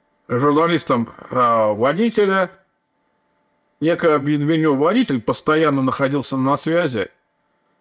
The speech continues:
С, э, людьми из службы безопасности господина Пригожина. Точнее, водитель находился на связи с местным жандармом. Местный жандарм со-,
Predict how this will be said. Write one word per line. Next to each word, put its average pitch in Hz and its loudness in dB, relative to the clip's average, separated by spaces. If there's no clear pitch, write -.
С, 113 0
э, 120 2
людьми 147 0
из 139 0
службы 127 -2
безопасности 175 -2
господина 151 -2
Пригожина. 131 -4
Точнее, 143 -2
водитель 165 -2
находился 127 -2
на 127 -2
связи 127 0
с - -20
местным 127 -4
жандармом. 175 0
Местный 131 -4
жандарм 131 0
со-, 107 -4